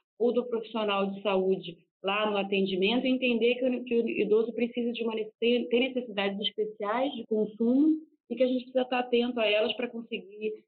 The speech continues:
é, dar a nutrição mais balanceada possível pra esse, pra esse grupo etário, né, pra esse grupo de pessoas. Então, né, tem, tem a gente no nosso dia a dia, tem o idoso e um cuidado especial com a alimentação, com o aporte necessário de todos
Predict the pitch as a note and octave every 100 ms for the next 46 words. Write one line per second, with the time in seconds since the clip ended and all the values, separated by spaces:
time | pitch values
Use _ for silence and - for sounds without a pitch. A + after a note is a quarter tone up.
0 | _ _ G3 G3 G3 G3+ G#3+ G#3+ G#3 G3
1 | G#3 G3+ G3+ G#3 G#3 G3+ G#3 F#3 G3 G3
2 | F#3 F#3+ F#3+ F#3 F3+ F3+ F3+ F#3+ F3+ F3
3 | F3 _ _ _ _ - F#3+ G3 F#3 G#3+
4 | G#3 G3+ F3 D3+ D3+ D#3+ F#3+ F#3 F#3+ F#3
5 | F#3+ F#3+ F#3 G3 G3 - - - _ _
6 | _ _ _ - F3+ G#3 G#3+ A3+ A3 G#3+
7 | G#3 G3+ - - - G3+ G#3 G#3 G#3 A3
8 | A3 G#3 G#3+ - G#3 G#3 G#3 G3 G3 G#3
9 | G3+ A#3+ C#4 D4 D4+ D#4 - _ - A3+
10 | A#3 A3+ F#3+ G#3 A3 A3 G#3+ G3+ G#3 G3
11 | G3+ G3+ G3+ G#3 G#3 - F#3+ G3 G3+ G3
12 | F#3+ F#3+ F#3 F#3+ F3 - G3+ A3 B3+ C4
13 | B3+ G#3+ G3+ G3 G#3 G#3 G#3 G3 G3+ -
14 | F#3+ F#3 F#3 G3